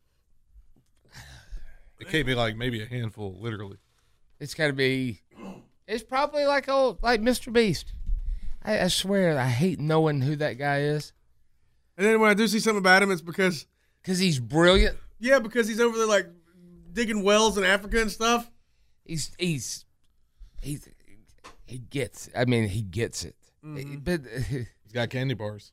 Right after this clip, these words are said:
Speaker 2: That's what I was literally, that's the article I was reading, talking
Speaker 1: He's
Speaker 2: about
Speaker 1: nuts.
Speaker 2: how he
Speaker 3: Mm-hmm.
Speaker 2: screwed over, uh, Reese's. Was that who? Somebody, somebody approached him about, "Hey, what do you think about doing Mister Beast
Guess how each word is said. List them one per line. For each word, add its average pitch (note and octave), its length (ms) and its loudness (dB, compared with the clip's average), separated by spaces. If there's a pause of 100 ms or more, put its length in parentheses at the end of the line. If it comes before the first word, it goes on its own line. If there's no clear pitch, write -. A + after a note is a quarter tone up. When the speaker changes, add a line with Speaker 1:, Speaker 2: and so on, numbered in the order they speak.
(380)
Speaker 2:
That's A#3+ 260 2
what A#3+ 80 4
I G3+ 80 6
was C#3+ 240 -4
literally, E3 520 0
that's D#3 200 0
the D3+ 100 -4
article D3 300 4
I B2+ 100 2
was A2+ 140 -4
reading, A2+ 320 -4 (300)
talking C3 200 -6
Speaker 1:
He's A#2 60 0
Speaker 2:
about C3+ 180 0
Speaker 1:
nuts. A2+ 100 -4
Speaker 2:
how C#3 200 2
he C3+ 220 -4
Speaker 3:
Mm-hmm. C#3+ 60 -4
Speaker 2:
screwed E3 760 2
over, C3+ 720 0 (140)
uh, G#2+ 380 -4 (1500)
Reese's. C#3 840 -6 (580)
Was B2 180 -12
that C#3 220 -4
who? C#3 140 -4
Somebody, D#3+ 580 -2 (260)
somebody A3 260 2
approached F3+ 480 0
him E3 200 4
about, C3+ 300 -2 (300)
"Hey, G#3 160 4
what F3 140 2
do G3+ 60 2
you F#3+ 80 -2
think F3+ 160 -4
about E3 200 -2
doing D3 240 0
Mister C#3+ 280 -6
Beast C3+ 300 -4